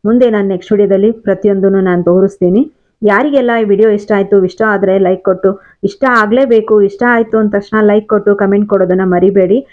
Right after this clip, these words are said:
ಹಾಗೇನೆ ಹೈಪ್ ಅಂತ ಇದೆ, ದಯವಿಟ್ಟು ಹೈಪ್ ಮಾಡಿ, ನಮಗೂ ಕೂಡ ಪಾಯಿಂಟ್ಸ್‌ಗಳನ್ನ ಕೊಡಿ. ಮತ್ತೆ ನೋಡಿ ಎಷ್ಟು ಟ್ರಾಫಿಕ್ ಇದೆ ಅಂದ್ರೆ, ಇಲ್ಲಿ ನಾವು ಸಂಜೆ ಹೊರಡೋಷ್ಟ್ರೊಳಗಡೆ ಸಂಜೆ ಕೂಡ ಆಯ್ತು, ಹೆವಿ ಟ್ರಾಫಿಕ್ಕು. ಮತ್ತೆ ಅಲ್ಲಿ ಜೊತೆಗೆ, ಅದ್ರ ಜೊತೆಗೆ ಆಂಬ್ಯುಲೆನ್ಸು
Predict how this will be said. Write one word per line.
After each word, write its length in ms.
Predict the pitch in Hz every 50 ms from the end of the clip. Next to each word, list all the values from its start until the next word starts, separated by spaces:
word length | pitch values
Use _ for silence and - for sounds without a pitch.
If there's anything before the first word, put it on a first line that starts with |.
| _ _ _ _
ಹಾಗೇನೆ 460 | - 220 240 262 285 285 262 254 262
ಹೈಪ್ 300 | 262 240 202 208 208 -
ಅಂತ 200 | 240 226 214 208
ಇದೆ, 320 | 214 208 202 190 196 202 202
ದಯವಿಟ್ಟು 320 | 202 185 185 190 185 214
ಹೈಪ್ 320 | 196 196 190 214 226 - 240
ಮಾಡಿ, 580 | 220 196 190 196 208 226 226 - _ _ _ _ -
ನಮಗೂ 220 | 196 196 196 226
ಕೂಡ 200 | 220 226 214 202 202
ಪಾಯಿಂಟ್ಸ್‌ಗಳನ್ನ 540 | 202 202 190 185 196 202 202 - 208 202 196 190
ಕೊಡಿ. 400 | 185 - 190 185 208 269 285 - _ _ _ _ _ _ _ -
ಮತ್ತೆ 580 | 214 226 220 - 247 240 240 247 269 262 262 - 220
ನೋಡಿ 240 | 214 208 208 226 240
ಎಷ್ಟು 640 | 262 - - - 196 196 - - - 277 269 269
ಟ್ರಾಫಿಕ್ 380 | 247 240 226 226 226 247 214 240
ಇದೆ 180 | 226 208 214
ಅಂದ್ರೆ, 220 | 208 202 196 196 196
ಇಲ್ಲಿ 140 | 202 226
ನಾವು 260 | 240 240 208 208 226 220
ಸಂಜೆ 280 | 220 220 202 202 208
ಹೊರಡೋಷ್ಟ್ರೊಳಗಡೆ 680 | 208 202 196 196 208 208 202 - 208 202 202 202 196 196
ಸಂಜೆ 300 | 196 - 196 185 202 202
ಕೂಡ 160 | 202 202 196 196
ಆಯ್ತು, 360 | 190 180 180 - - 226 285 294 _ _ _ _ _ _ -
ಹೆವಿ 280 | 208 196 196 240 277
ಟ್ರಾಫಿಕ್ಕು. 800 | 277 - 247 220 214 214 220 202 - - 202 202 214 220 220 - 202
ಮತ್ತೆ 340 | 208 202 - - 208 202
ಅಲ್ಲಿ 240 | 190 196 196 196 202
ಜೊತೆಗೆ, 440 | 185 - 196 190 190 240 247 247 240
ಅದ್ರ 160 | 220 196 208
ಜೊತೆಗೆ 440 | 196 202 196 196 220 220 214 220 214
ಆಂಬ್ಯುಲೆನ್ಸು 1040 | 214 - - 190 190 196 214 220 233 226 220 214 208 208 - 214 202 208 254 262